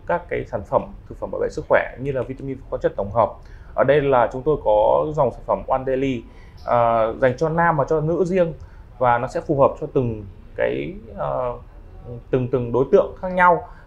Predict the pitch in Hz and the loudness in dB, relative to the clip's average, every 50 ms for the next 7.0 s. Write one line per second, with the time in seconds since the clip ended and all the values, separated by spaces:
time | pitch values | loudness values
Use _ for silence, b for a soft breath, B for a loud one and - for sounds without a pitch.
0 | B - 170 165 151 143 135 135 135 131 127 123 120 123 139 143 156 180 185 - | B 0 2 4 4 4 4 4 6 6 6 4 4 6 6 6 6 6 4 0
1 | - - - 147 117 - 135 110 104 - - 143 147 151 151 147 151 151 151 139 | -4 -2 -2 -2 -2 0 -4 -4 -2 0 0 0 2 0 0 0 0 0 0 0
2 | 123 107 - 127 127 147 156 156 147 139 - - - - - - - 117 117 120 | -2 -2 -2 -4 0 2 2 2 2 0 -2 -8 -10 -10 -10 -4 2 4 4 4
3 | - - - - 123 117 120 147 190 - b b b b b - 160 156 151 156 | 4 2 -6 -6 -2 0 0 0 0 -2 b b b b b -2 -2 -2 -2 -2
4 | 156 147 - 123 117 120 139 139 165 175 - - - 147 143 139 139 139 131 120 | -6 -6 -2 0 2 2 2 0 -4 -8 -8 -10 -10 -10 -8 -8 -8 -8 -8 -10
5 | 113 - 117 113 160 156 - - 160 160 - 110 110 117 135 131 127 123 - 123 | -10 -12 -10 -10 -10 -10 -8 -10 -12 -10 -8 -8 -8 -8 -8 -8 -8 -2 4 4
6 | 98 85 - - b b b b b - - - 143 143 165 180 175 160 147 123 | 4 4 4 -2 b b b b b -16 -12 -8 0 4 6 6 6 6 4 4